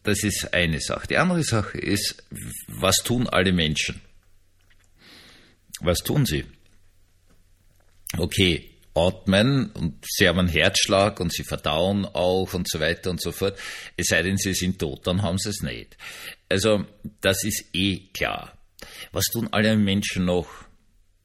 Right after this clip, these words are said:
Ich bin jetzt, wär jetzt wirklich neugierig zu hören, wie viele von Ihnen jetzt an, äh, etwas Sexuelles denken. Das wäre natürlich schon eine spannende Geschichte, gell? Äh, in Wirklichkeit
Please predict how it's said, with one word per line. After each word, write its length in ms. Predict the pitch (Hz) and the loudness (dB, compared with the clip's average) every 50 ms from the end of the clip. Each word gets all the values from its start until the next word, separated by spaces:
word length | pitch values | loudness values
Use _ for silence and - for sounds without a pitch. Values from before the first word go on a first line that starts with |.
| _ _ _ _ _ _ _ _ _ _ _ _ _ _ _ _ _ _ _ _ _ _ _ _ | _ _ _ _ _ _ _ _ _ _ _ _ _ _ _ _ _ _ _ _ _ _ _ _
Ich 60 | - | -8
bin 120 | - 85 80 | -6 -4 -4
jetzt, 240 | 73 73 - - 73 | -4 -6 -8 -8 -6
wär 100 | - 76 | -4 -4
jetzt 240 | 76 - - - | -4 -6 -8 -6
wirklich 300 | 80 82 - - 110 85 | -6 -6 -4 -2 -2 0
neugierig 480 | - 80 71 76 73 95 107 101 - - | 0 0 0 2 2 0 0 0 -2 -2
zu 120 | - 85 | -2 -2
hören, 140 | 71 80 87 - - - - - _ | 0 -2 -2 -4 -8 -14 -18 -14 _
wie 180 | - 73 95 104 | -4 -2 -2 -2
viele 300 | 104 - 123 110 110 104 | -2 -2 0 0 0 0
von 180 | - - 95 | 0 -2 -4
Ihnen 300 | - - - 92 98 104 | -4 -2 -2 0 2 2
jetzt 320 | 98 92 85 - - - - | 2 0 0 -2 -6 -6 -4
an, 580 | - 80 85 85 85 85 85 85 85 82 82 - - - _ | -2 0 0 0 0 0 0 0 0 -2 -2 -4 -8 -8 _
äh, 260 | - 69 78 80 76 - | -2 0 0 0 -2 -2
etwas 360 | - 73 - - 90 87 82 | -6 -8 -4 -2 -2 0 0
Sexuelles 560 | - - 82 - - - 82 71 78 - - | -2 -4 -4 -4 -2 -2 0 0 0 -2 -2
denken. 480 | - - 69 60 - - - - - - - - _ _ _ _ _ - - - - - - _ | -2 -2 -4 -6 -8 -10 -10 -12 -12 -12 -14 -20 _ _ _ _ _ -20 -20 -20 -20 -20 -20 _
Das 120 | - 82 78 - | -8 -6 -4 0
wäre 160 | 76 76 85 | 0 2 4
natürlich 420 | 104 107 104 - 90 90 92 90 - | 4 2 2 0 0 2 2 0 0
schon 140 | - 92 | 2 2
eine 80 | 92 92 | 2 2
spannende 540 | - - - - 69 78 87 92 82 76 69 | 2 -2 -4 -2 0 0 2 2 0 -2 -4
Geschichte, 500 | - - - 78 73 - - - 64 - | -4 -4 -4 -4 -4 -4 -6 -6 -8 -6
gell? 260 | - 69 69 73 87 - - - - - - - - - - - _ | -4 -4 -4 -4 -6 -12 -18 -20 -20 -18 -16 -16 -16 -16 -18 -8 _
Äh, 220 | - 82 85 85 85 | 0 2 2 2 2
in 200 | - - 95 90 | 0 -2 0 0
Wirklichkeit 880 | 95 113 - - 139 - - - - 87 78 80 90 87 - - - | 0 -2 -2 -4 -4 -6 -6 -6 -2 0 2 2 2 2 -2 -6 -12